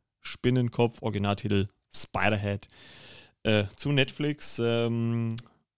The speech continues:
Drehbuch stammt von Red Reese und Paul Wernick, die kennen wir ja aus den Deadpool-Filmen.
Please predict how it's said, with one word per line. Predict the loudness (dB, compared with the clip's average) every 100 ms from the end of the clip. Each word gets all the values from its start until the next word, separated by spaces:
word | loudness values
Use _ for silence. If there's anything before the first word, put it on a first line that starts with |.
| _ -8
Drehbuch | -6 -4 -6
stammt | -4 -4 -4
von | -4 0
Red | 0 0 0
Reese | -2 -2 -4 -6 -6
und | -4 -4
Paul | -2 -2 -2 -2
Wernick, | 0 0 -2 -4
die | -6
kennen | -2 -2
wir |
ja | -2 -4
aus | -6
den | -8 -4
Deadpool-Filmen. | -4 0 -2 2 2 2 0 -2